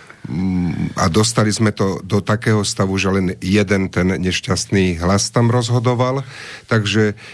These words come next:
myslím, že uvedomoval-, uvedomelosť, sila je dobre, je na našej strane. A to, čo povedal, e, Rudo predo mňou,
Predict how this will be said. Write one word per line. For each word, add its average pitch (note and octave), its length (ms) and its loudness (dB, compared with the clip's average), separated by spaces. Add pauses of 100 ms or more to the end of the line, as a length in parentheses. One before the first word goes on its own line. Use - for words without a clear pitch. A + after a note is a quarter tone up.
(140)
myslím, B2+ 280 0
že G2+ 140 0
uvedomoval-, A2+ 800 0
uvedomelosť, A2 880 0
sila G2 600 0
je F#2 520 0 (200)
dobre, A2 640 0 (340)
je G#2 280 0
na F2+ 160 0
našej E2 440 0
strane. A#2+ 680 0 (1200)
A A#2 160 0
to, A#2 100 2
čo - 160 0 (280)
povedal, D3 420 0
e, A2+ 40 0 (1000)
Rudo C3+ 320 0
predo A2 320 0
mňou, A#2 400 2